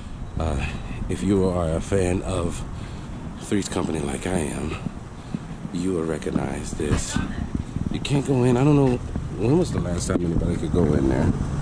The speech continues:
but that is the merry-go-round that Jack and Chrissy and all them were on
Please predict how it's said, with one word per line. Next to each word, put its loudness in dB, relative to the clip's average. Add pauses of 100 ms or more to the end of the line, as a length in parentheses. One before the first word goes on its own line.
(500)
but 2 (1040)
that 6
is 6 (1200)
the 4 (1120)
merry-go-round 6
that 0
Jack 6
and 6
Chrissy 6
and 6
all 4
them 6
were 6
on 6